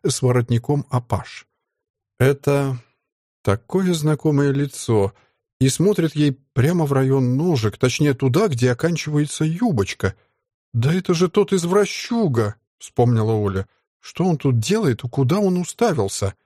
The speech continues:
Тут до девушки дошло, что она неосознанно скомкала в руке мокрую часть юбки.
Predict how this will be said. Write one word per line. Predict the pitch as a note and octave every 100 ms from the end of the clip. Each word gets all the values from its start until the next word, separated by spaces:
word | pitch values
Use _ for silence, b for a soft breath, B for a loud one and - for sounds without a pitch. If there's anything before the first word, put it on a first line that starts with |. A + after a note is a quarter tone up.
| _ _ _ _ -
Тут | G3 G#3+ -
до | C3+ B2 C3
девушки | D3 D3 - -
дошло, | B2 B2 - D#3+ C#3
что | - A#2+
она | A#2+ C#3+
неосознанно | C3 B2+ - F3+ D#3+ A#2 F#2 F2+
скомкала | - - F#3+ E3+ B2 A2+
в |
руке | A2 C3 F#3+
мокрую | F3 E3 - C3+
часть | A#2+ C3+ C3 -
юбки. | G#2+ G#2+ - G#2